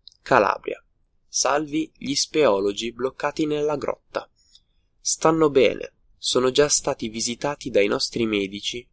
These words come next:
e per nessuno di loro è stato necessario il trasferimento in ospedale", dichiara il presidente del soccorso alpino calabrese, Giacomo Zanfei. Si tratta di quattro speologi, tre uomini e una donna,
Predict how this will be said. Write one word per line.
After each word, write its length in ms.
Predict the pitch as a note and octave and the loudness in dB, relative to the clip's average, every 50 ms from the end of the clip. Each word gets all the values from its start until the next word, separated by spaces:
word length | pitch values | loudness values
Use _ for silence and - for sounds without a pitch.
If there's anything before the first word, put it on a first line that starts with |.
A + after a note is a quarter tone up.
| _ | _
e 140 | _ - A#2+ | _ -4 -4
per 200 | - - D3 C#3 | -2 -2 -2 -2
nessuno 440 | C#3+ D3+ D3 - - - D#3 C#3 A2+ | -2 -2 0 0 0 2 2 2 2
di 120 | G2+ G#2 | 2 0
loro 460 | G2+ G#2+ A#2+ C3 C#3+ C#3+ D3+ D3+ - _ _ | 0 2 2 2 2 0 -2 -6 -10 _ _
è 100 | - D#3 | -8 -8
stato 320 | - - - D#3 - - | -4 -4 -4 -2 -2 -2
necessario 640 | A#2+ A#2+ A#2+ - D3+ D3 - - - C3+ A#2+ A2 G#2 | -2 -2 -2 -2 -2 -2 -2 0 2 2 2 2 0
il 80 | G2 | -2
trasferimento 800 | - - - - - - E3 D#3+ D#3 C#3 A2+ G2+ G2+ G2+ - A#2+ | -4 -6 -6 -6 -4 -2 -2 0 0 0 0 0 -2 -4 -6 -6
in 80 | A2 | -4
ospedale", 680 | A2+ A#2+ - - - A#2+ A2 G2+ F#2+ F#2 F#2+ F#2+ G2 - _ _ _ _ _ _ _ - - _ _ _ _ _ _ _ | -4 -4 -4 -2 0 0 0 2 0 0 0 -2 -6 -12 _ _ _ _ _ _ _ -20 -20 _ _ _ _ _ _ _
dichiara 440 | - B2 A#2 - - B2+ A2+ G#2+ | -8 -8 0 4 6 6 6 6
il 100 | G#2 G2 | 4 2
presidente 640 | - - A#2 A2+ A2 B2 B2+ C3 B2 A2+ - - G#2+ | -2 -4 -4 -2 -2 0 2 2 2 2 0 -2 -4
del 140 | G#2 G#2+ G#2 | -2 -2 -2
soccorso 520 | - - - A#2+ - - C#3+ - - - | -2 -2 -2 -2 -2 -2 -2 0 2 2
alpino 460 | C#3 C3+ - - A2+ G#2 G2 G2+ G#2+ A2+ | 0 0 0 -4 -6 -4 -2 -2 -4 -4
calabrese, 760 | - - A#2+ A#2 A#2 A2 G#2+ G2 F#2+ F#2+ F#2 - A2 - _ _ _ | -2 -2 0 0 0 0 0 0 -2 -2 -4 -6 -10 -12 _ _ _
Giacomo 580 | _ - - B2 C3 - - D3 D3 D3 C#3+ | _ -2 0 0 0 0 -2 -2 0 -2 -2
Zanfei. 680 | C3+ - D3+ D3 D3 C#3+ - - G2 - - - - - _ _ _ _ _ _ _ _ _ _ _ _ _ _ _ _ _ | 0 -2 -2 -2 -4 -6 -2 -2 -2 -2 -2 -6 -10 -14 _ _ _ _ _ _ _ _ _ _ _ _ _ _ _ _ _
Si 220 | _ - - D3+ C#3+ | _ -4 -4 -2 0
tratta 340 | - E3+ E3 - - - | 2 2 2 2 0 0
di 140 | D#3+ C#3 C3+ | 0 0 0
quattro 340 | - - E3 - - - E3 | 0 0 0 0 0 -4 -4
speologi, 760 | - - - D3+ C3+ G#2 G2 F#2+ F#2+ F#2 F#2+ F#2 - G2+ - - _ _ _ | -4 0 4 4 6 6 6 4 2 2 0 -2 -4 -8 -10 -12 _ _ _
tre 220 | _ - A2+ A2 A2 | _ 2 4 4 6
uomini 520 | A2+ A#2+ B2+ C#3 C#3+ D3+ D3+ D3+ D3+ - _ | 6 6 4 2 2 -2 -6 -8 -10 -8 _
e 80 | - | 0
una 240 | C#3+ D3 D#3 D#3 D3 | 0 0 0 -2 -2
donna, 440 | B2 A2+ F#2+ F#2 F#2+ F#2 - - - | 0 0 -2 -2 -2 -6 -10 -12 -14